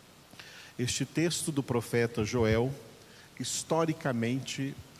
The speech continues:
relata o cativeiro do povo de Israel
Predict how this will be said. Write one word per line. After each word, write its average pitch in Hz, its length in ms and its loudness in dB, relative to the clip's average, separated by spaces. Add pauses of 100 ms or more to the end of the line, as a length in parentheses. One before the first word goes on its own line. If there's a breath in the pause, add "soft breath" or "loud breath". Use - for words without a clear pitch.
relata 117 720 2 (1160 loud breath)
o 120 100 -2
cativeiro 139 1000 0
do 120 80 2
povo 117 580 0
de 98 180 -4
Israel 110 680 0